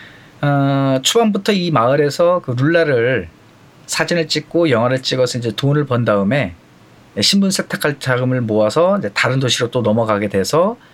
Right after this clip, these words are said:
그 도시에서 좀 더 사업을 키우고 막 중반기에는 영화 제작 비즈니스에 막 직원도 고용하고 시나리오도 만들고 막 배급자까지 되는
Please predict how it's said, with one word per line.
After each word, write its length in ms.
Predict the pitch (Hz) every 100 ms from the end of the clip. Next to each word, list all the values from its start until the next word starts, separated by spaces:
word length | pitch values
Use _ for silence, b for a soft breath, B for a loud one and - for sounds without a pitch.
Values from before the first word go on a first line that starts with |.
| b
그 100 | -
도시에서 520 | - 123 120 123 113 131
좀 180 | 151
더 260 | 143 113 -
사업을 320 | - - 160 143
키우고 680 | - - 190 143 135 180 214
막 180 | 196 -
중반기에는 720 | - 147 147 151 131 117 147 107
영화 260 | 101 139
제작 280 | 143 135 127
비즈니스에 880 | - 120 143 151 - - 127 117 143
막 180 | 110 -
직원도 360 | - 147 131
고용하고 680 | - 139 151 120 156 170 147
시나리오도 480 | 117 170 170 143 98
만들고 580 | 90 104 170 170 165 135
막 180 | 101 -
배급자까지 720 | - 131 165 - 147 147 143
되는 320 | 131 131 98